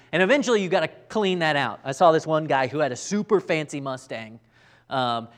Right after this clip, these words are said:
it has those, I, I know, I'd never have one of these, but, but you, like, open the door and the little, you know, puddle lights are not just lights on the ground, they're actually the shape of a cobra, and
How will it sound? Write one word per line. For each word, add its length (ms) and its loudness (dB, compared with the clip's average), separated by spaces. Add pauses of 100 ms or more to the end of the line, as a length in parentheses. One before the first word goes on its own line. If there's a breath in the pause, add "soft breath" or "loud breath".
it 80 -2
has 240 0
those, 320 -4 (240 soft breath)
I, 160 -10
I 100 -10
know, 140 -8
I'd 160 -10
never 180 -6
have 140 -8
one 120 -10
of 40 -12
these, 140 -12
but, 180 -8 (160 loud breath)
but 100 0
you, 220 0
like, 220 0
open 300 2
the 80 -4
door 360 2
and 180 -6
the 80 -6
little, 460 -2 (220 soft breath)
you 80 -10
know, 200 -8 (380)
puddle 380 0
lights 500 -8
are 100 -2
not 200 -4
just 160 -10
lights 380 -6
on 100 -8
the 80 -8
ground, 420 -8
they're 80 -4
actually 360 -4
the 100 -8
shape 340 -8
of 140 -10
a 40 -12
cobra, 720 -8
and 200 -12